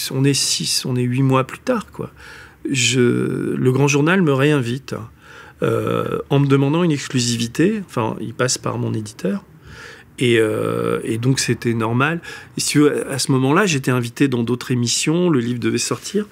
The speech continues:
Et donc, euh, évidemment, on accepte l'invitation, parce que un livre, il faut qu'on en parle, quoi. Et, euh, deux, trois jours avant d'aller à cette invitation, parce qu'on était invité ailleurs et qu'il y avait cette exclusivité, euh, on essaie de savoir, euh,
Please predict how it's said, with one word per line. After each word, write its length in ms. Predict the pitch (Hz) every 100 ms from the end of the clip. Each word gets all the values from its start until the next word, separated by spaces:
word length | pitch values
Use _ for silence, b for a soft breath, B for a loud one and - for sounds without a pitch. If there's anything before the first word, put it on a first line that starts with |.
| B B B B
Et 120 | 139
donc, 360 | 131 143 139 -
euh, 520 | 117 110 107 107 107 - - 110 - - 113 - -
évidemment, 340 | 120 117 139
on 120 | 143 123
accepte 420 | 113 - 135 135
l'invitation, 480 | 120 117 139 - 226
parce 100 | -
que 160 | 117 B B B
un 100 | 123
livre, 240 | 139 135 120
il 60 |
faut 160 | - 120
qu'on 180 | 113 113
en 80 |
parle, 300 | 135 196 92
quoi. 240 | - - - B B B -
Et, 260 | 123 127 123
euh, 960 | 113 113 113 120 120 113 - - - 139
deux, 260 | 131 139
trois 220 | 143 147
jours 260 | 139 143 139
avant 420 | 139 135 147 156 - -
d'aller 400 | 113 123 123 120
à 60 |
cette 240 | 120 135 120
invitation, 580 | 117 120 131 - 214 - B B
parce 120 | 143
qu'on 160 | - 139
était 220 | 131 139
invité 340 | 131 120 120 120
ailleurs 320 | 117 143 135
et 60 |
qu'il 120 | 123 120
y 40 |
avait 80 | 117
cette 220 | 131 123
exclusivité, 720 | 120 - 113 110 120 - 208 202 B B B -
euh, 380 | - 120 113 -
on 220 | - 120 123
essaie 240 | 120 143
de 40 |
savoir, 600 | - 131 120 143 185 175
euh, 220 | 123 113